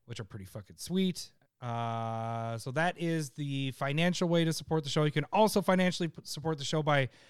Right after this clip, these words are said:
checking us out live here on YouTube and donating and making us do tricks and stuff like that. You know, we can do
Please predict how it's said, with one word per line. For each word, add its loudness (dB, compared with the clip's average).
checking 4
us 4
out 8
live 8
here 4
on 6
YouTube 2
and 4
donating 8
and 4
making 4
us 2
do 0
tricks -4
and 0
stuff -4
like -6
that. -12
You -4
know, -12
we 0
can -4
do 0